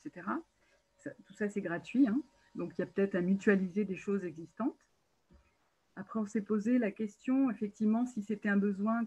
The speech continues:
qui dépassait le cadre de l'entreprise, euh, bah, de créer une animation commune. Euh, alors, on a évoqué effectivement le G I E, euh, qui, comme possibilité juridique, enfin,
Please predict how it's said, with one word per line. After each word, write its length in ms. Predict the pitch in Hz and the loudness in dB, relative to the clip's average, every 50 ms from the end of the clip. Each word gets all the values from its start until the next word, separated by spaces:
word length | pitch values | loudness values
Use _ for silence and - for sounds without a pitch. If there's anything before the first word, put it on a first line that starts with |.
| - _ | -6 _
qui 160 | - 196 190 180 | -8 -6 -6 -2
dépassait 480 | 175 214 208 208 208 208 202 - 226 | -2 -2 0 0 -2 -2 -2 -2 -4
le 80 | 214 202 | -2 -2
cadre 240 | - 220 220 202 185 | -2 -4 -2 -2 -2
de 80 | 196 | -2
l'entreprise, 720 | 190 190 190 190 - 190 175 - - 240 247 269 269 240 208 | -2 -2 -4 -4 -6 -8 -10 -10 -6 -2 2 2 2 2 0
euh, 280 | 196 190 180 180 180 180 175 _ _ _ _ _ _ - | -2 -4 -2 -4 -6 -8 -8 _ _ _ _ _ _ -6
bah, 100 | 180 170 | -4 -2
de 100 | 185 196 | -2 -4
créer 300 | 196 - - 202 214 233 | -4 -2 -2 0 0 2
une 120 | 226 208 | 2 2
animation 540 | 196 196 214 226 226 233 220 - - 233 220 | 2 2 2 2 2 0 -2 -4 -6 -6 -6
commune. 460 | - 214 208 190 185 202 233 294 311 - _ _ _ _ _ _ _ _ _ - | -2 -2 -2 0 2 2 2 2 0 -2 _ _ _ _ _ _ _ _ _ -18
Euh, 640 | 175 175 170 170 170 170 170 170 170 175 180 185 185 | -14 -10 -8 -8 -6 -6 -6 -6 -6 -6 -8 -8 -6
alors, 180 | 190 185 175 170 | -6 -4 -2 -2
on 140 | 175 180 | -2 -2
a 80 | 180 180 | -2 -2
évoqué 380 | 185 180 190 185 - - 226 226 | -4 -4 -6 -8 -8 -4 -6 -4
effectivement 520 | 214 - 202 - _ - 185 185 190 202 | -4 -4 -6 -8 _ -10 -6 -4 0 0
le 140 | 202 196 185 | 2 0 0
G 160 | 170 196 220 | 0 0 0
I 180 | 208 196 175 170 | 0 0 0 -2
E, 160 | 180 208 269 _ _ _ - - | -6 -8 -10 _ _ _ -16 -14
euh, 40 | - - 170 - _ _ | -14 -14 -14 -16 _ _
qui, 200 | - 170 170 156 _ | -20 -20 -20 -20 _
comme 180 | - 180 180 | -14 -14 -12
possibilité 720 | 156 - 196 - - - 185 190 185 185 _ - 202 196 196 | -12 -14 -16 -16 -16 -16 -14 -14 -14 -14 _ -8 -6 -6 -6
juridique, 640 | - - 180 175 185 185 175 202 220 - _ _ _ _ | -6 -10 -16 -16 -14 -12 -10 -10 -12 -12 _ _ _ _
enfin, 160 | - - 320 | -12 -10 -10